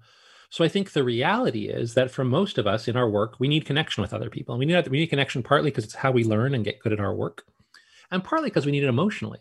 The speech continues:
'cause to, for our work to feel satisfying and rewarding and, and well integrated in our lives, we, we need to feel connected to other people.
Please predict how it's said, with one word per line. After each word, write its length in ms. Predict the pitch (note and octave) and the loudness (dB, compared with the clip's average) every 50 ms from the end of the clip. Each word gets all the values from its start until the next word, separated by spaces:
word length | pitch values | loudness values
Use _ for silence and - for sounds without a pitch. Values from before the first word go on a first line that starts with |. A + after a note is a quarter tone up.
| _ _ _ | _ _ _
'cause 200 | - C#3+ B2+ - | -2 -2 -2 0
to, 120 | - B2+ G#2 | -2 -4 -4
for 200 | - - B2 A#2 | -2 0 2 2
our 80 | A2+ | 4
work 160 | A2 A#2 A#2 | 2 0 -2
to 60 | - A2 | -4 -4
feel 160 | - A#2+ A2 | -2 -2 -2
satisfying 720 | - - A#2+ G#2+ A#2 A#2+ A2+ - - B2+ A#2 A#2 A2+ A2 | 0 0 2 2 2 2 0 -2 0 0 0 2 0 0
and 100 | G#2+ G#2 | -2 -2
rewarding 640 | G#2 G2+ G2 G2+ A2+ A2 A2 G#2+ G#2+ G#2 G#2 A2 G#2+ | -4 -4 0 2 4 4 4 4 2 0 -2 -4 -6
and, 280 | G2+ G2+ G2+ G2 G2+ - - | -6 -8 -8 -10 -12 -8 -6
and 280 | A2 G#2+ G#2 G2+ G2 - _ _ _ _ _ - | -4 -4 -4 -6 -8 -12 _ _ _ _ _ 0
well 180 | A#2+ A#2 A#2 | 2 4 4
integrated 420 | A2+ A2 G#2 A2+ - A#2+ A2 G#2 G#2 | 4 2 0 -2 0 0 0 2 2
in 60 | A2 | 0
our 120 | G#2 G2 | 0 0
lives, 640 | G2 G2 F#2+ A#2 C3 B2+ A2 G2+ A2 A2 A2 - - | 0 0 0 2 2 2 0 0 -2 -4 -4 -6 -6
we, 260 | A#2 A2 G#2+ A2 - _ _ _ _ _ _ _ _ _ _ | -4 -4 -4 -6 -8 _ _ _ _ _ _ _ _ _ _
we 80 | - A#2+ | -4 0
need 140 | A#2+ C3+ B2+ | 0 0 0
to 60 | C3 | 0
feel 140 | - C#3+ B2+ | -2 -2 -2
connected 360 | - B2 D3 E3 - C3+ - | 0 0 -2 0 -2 -2 -2
to 80 | - A2 | -2 -2
other 140 | A2 B2 | -2 -4
people. 440 | A#2 - F3+ F#3+ - - - A#2 A#2 | -4 -6 -8 -8 -8 -10 -14 -16 -16